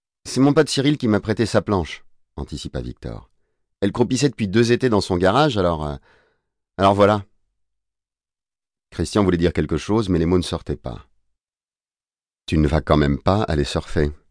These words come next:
finit-il par articuler. J'ai déjà raté le plus gros swell de l'été hier, je vais certainement pas rater celui d'aujourd'hui qui est encore d'anthologie pour la côte girondine. Victor, il y a eu deux morts cet après-midi. Et alors ?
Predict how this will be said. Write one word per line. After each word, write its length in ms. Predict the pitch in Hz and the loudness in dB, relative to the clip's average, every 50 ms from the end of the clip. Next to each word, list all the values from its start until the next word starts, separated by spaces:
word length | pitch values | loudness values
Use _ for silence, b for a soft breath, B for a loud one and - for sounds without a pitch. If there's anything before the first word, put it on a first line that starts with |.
| _ _ _ _ _ _ _ _ _ _ _ _ _ _ _ _ _ _ _ | _ _ _ _ _ _ _ _ _ _ _ _ _ _ _ _ _ _ _
finit-il 380 | - - 90 90 73 - 78 71 | -4 0 2 2 2 2 0 0
par 160 | - 73 67 | 0 0 0
articuler. 560 | 65 64 - - 67 - - - 64 58 - _ _ _ _ _ _ _ _ _ _ _ _ _ _ _ _ _ - | 0 -2 -4 -8 -8 -8 -8 -10 -10 -10 -12 _ _ _ _ _ _ _ _ _ _ _ _ _ _ _ _ _ -6
J'ai 160 | 98 98 120 | -2 0 2
déjà 220 | 123 143 135 165 156 | 2 2 4 4 4
raté 240 | 147 151 - 165 | 4 4 2 2
le 80 | 147 120 | 0 0
plus 160 | - - 139 | 0 -2 -2
gros 160 | - 117 117 | 0 0 0
swell 320 | 113 - - - 147 135 120 | -2 -2 -2 -2 0 0 0
de 80 | 104 | 0
l'été 340 | 107 113 123 - - 113 98 | 2 0 0 0 0 -2 -2
hier, 400 | 92 92 120 127 147 160 170 160 - b b b b b | 0 2 2 2 2 0 -2 -4 -8 b b b b b
je 80 | - | -8
vais 60 | 98 98 | -6 -2
certainement 440 | - 120 - - 139 135 135 131 | -2 -2 0 0 2 2 2 2
pas 160 | 120 - 127 117 | 0 0 -2 0
rater 260 | 113 107 101 - 120 | 0 -2 -2 -2 -4
celui 220 | - - 107 104 | -4 -4 -4 -2
d'aujourd'hui 440 | 92 92 90 82 98 101 120 160 165 | -2 -2 0 0 0 0 0 -2 -4
qui 100 | - 110 | -2 -2
est 20 | |
encore 260 | 95 98 95 - 107 87 | -2 -2 0 -2 -2 0
d'anthologie 560 | 87 107 110 - 117 110 107 107 110 127 156 | 0 0 0 2 0 0 0 0 -2 -4 -6
pour 160 | - - 98 | -4 -2 -2
la 80 | 101 92 | -2 0
côte 180 | - 117 101 | -2 -4 -4
girondine. 600 | 80 85 95 107 123 139 156 165 151 127 90 78 _ _ _ _ _ _ _ _ _ _ _ _ _ _ _ _ _ _ _ | -4 -2 0 0 0 2 2 0 0 0 -2 -4 _ _ _ _ _ _ _ _ _ _ _ _ _ _ _ _ _ _ _
Victor, 400 | - 73 92 85 - - 117 107 | -6 -4 -4 -2 2 4 4 4
il 60 | 104 92 | 4 2
y 40 | |
a 20 | 87 | 0
eu 100 | 85 82 | 0 2
deux 120 | 78 104 | 2 4
morts 220 | 101 101 98 90 - | 4 4 4 2 0
cet 160 | - 71 73 | -4 -6 -8
après-midi. 520 | 71 - 73 73 73 71 69 69 65 57 - _ _ _ _ _ _ _ _ _ _ _ _ _ _ _ _ - | -8 -6 -4 -4 -4 -4 -6 -8 -10 -10 -14 _ _ _ _ _ _ _ _ _ _ _ _ _ _ _ _ -2
Et 100 | 113 123 | 0 2
alors ? 360 | 135 139 147 147 127 87 71 | 4 4 4 4 2 0 -4